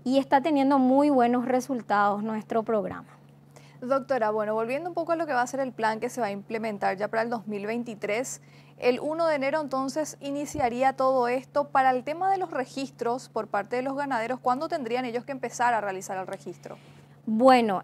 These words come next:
Speaker 1: eh, nosotros estamos trabajando ahora justamente en, en la forma que va a ser el registro,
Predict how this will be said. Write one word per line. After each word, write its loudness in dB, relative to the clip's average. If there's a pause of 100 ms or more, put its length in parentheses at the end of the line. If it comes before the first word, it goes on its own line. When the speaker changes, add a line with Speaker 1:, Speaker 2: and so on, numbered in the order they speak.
Speaker 1:
eh, 4
nosotros 4
estamos 4
trabajando 4
ahora 10
justamente 0
en, 0
en 2
la 4
forma 4
que 0
va 4
a 4
ser 0
el 0
registro, -2